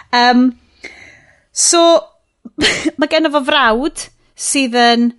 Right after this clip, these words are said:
sneaky ac yn politician. A mae o yn erbyn y brawd 'ma. Yym, so ma' Jake yn renegade,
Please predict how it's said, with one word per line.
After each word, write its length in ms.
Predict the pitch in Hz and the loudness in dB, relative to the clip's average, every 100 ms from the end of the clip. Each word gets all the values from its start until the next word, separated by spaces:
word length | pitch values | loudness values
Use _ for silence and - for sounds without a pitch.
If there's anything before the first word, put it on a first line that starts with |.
| _ _ - | _ _ -8
sneaky 920 | - 254 254 247 - 262 254 254 _ 202 | -2 2 2 2 -2 -2 0 -4 _ -10
ac 160 | 185 | -8
yn 160 | 160 - | -8 -8
politician. 960 | - 190 208 214 262 240 - 180 139 - _ _ _ _ - | -2 2 0 0 -2 0 0 -2 -4 -16 _ _ _ _ -4
A 400 | 196 185 180 170 - | 0 2 0 -2 -4
mae 180 | 214 214 | 0 2
o 140 | 214 220 | 2 2
yn 240 | 214 214 | 0 -2
erbyn 420 | 202 202 208 196 196 | -4 -4 -6 -6 -8
y 100 | 190 - | -14 -6
brawd 400 | 208 196 196 190 | -2 0 -2 -2
'ma. 200 | 196 190 185 - _ _ - | 0 0 -4 -14 _ _ -2
Yym, 400 | 190 185 190 190 _ | 2 2 0 -4 _
so 260 | - 208 180 | -2 0 0
ma' 100 | 180 | -4
Jake 600 | - 262 240 - - - | 0 0 0 -4 -10 -4
yn 420 | 208 190 185 175 - _ _ _ _ | 0 2 0 -4 -10 _ _ _ _
renegade, 880 | 208 233 247 247 269 247 240 220 - | -6 -2 0 0 2 2 2 0 -8